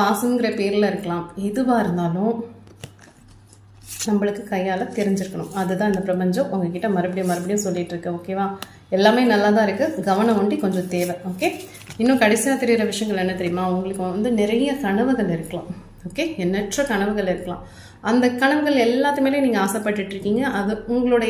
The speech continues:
எனர்ஜி வந்து எல்லாத்துக்கும் போயிட்டு இருக்கு. ஆனா இங்க பிரபஞ்சம் கொடுக்குற ஒரே விஷயம் வந்து, ஓகே, நீ நிறைய கனவு வச்சிருக்க, சூப்பர். ஆனா இப்ப இந்த நேரத்துல வந்து ஏதாவது ஒண்ணுத்தின் மீது நீங்க கவனம் வச்சு செஞ்சீங்கன்னா அது ரொம்ப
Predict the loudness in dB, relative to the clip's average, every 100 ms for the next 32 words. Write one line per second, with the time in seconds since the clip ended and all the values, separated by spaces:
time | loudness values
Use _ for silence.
0 | 0 0 2 2 2 2 0 2 0 0
1 | -2 -6 -10 -14 -18 -18 -16 -2 2 4
2 | 2 2 2 2 2 0 2 2 2 0
3 | 2 2 2 0 2 0 0 0 0 2
4 | 0 0 -6 -10 -8 -6 -2 0 0 2
5 | 0 0 -2 -2 -4 -6 -6 -6 -6 -2
6 | 0 0 -4 -14 -20 -18 -4 0 2 2
7 | -2 -2 0 0 -6 -16 -18 -10 -2 0
8 | 2 2 2 0 2 2 0 0 2 2
9 | 2 0 0 2 2 2 2 4 2 2
10 | 2 2 2 0 0 0 0 0 0 -2
11 | -2 -2 -2 0 0 0 0 -2 -4 0
12 | 2 4